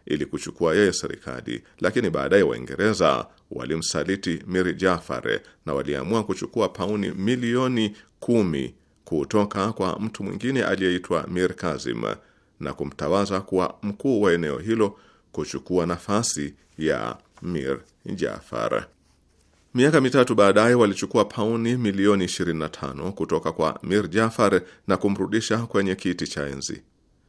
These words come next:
Miaka miwili baadaye walichukua pauni milioni kumi na moja kutoka kwa mtu mwingine aliyeitwa Najmud Dowla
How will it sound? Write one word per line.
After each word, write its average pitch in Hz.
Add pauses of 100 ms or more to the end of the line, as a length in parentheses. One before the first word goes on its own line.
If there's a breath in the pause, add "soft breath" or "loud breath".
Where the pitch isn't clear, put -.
(180)
Miaka 80
miwili 90
baadaye 107
walichukua 104
pauni 107
milioni 98
kumi 95
na 78
moja 113 (240 loud breath)
kutoka 120
kwa 101
mtu 131
mwingine 123
aliyeitwa 101 (180)
Najmud 104
Dowla 67